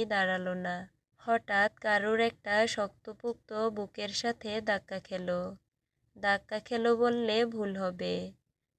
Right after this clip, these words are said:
ধাক্কা খেয়ে একদম রাস্তায় আধশোয়া হয়ে লোকটির উপর পড়ে গেছে।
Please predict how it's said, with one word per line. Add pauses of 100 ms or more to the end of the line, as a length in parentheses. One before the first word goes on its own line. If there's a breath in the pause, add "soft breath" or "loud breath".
(100)
ধাক্কা
খেয়ে (100)
একদম (100)
রাস্তায়
আধশোয়া
হয়ে (100)
লোকটির
উপর (100)
পড়ে
গেছে।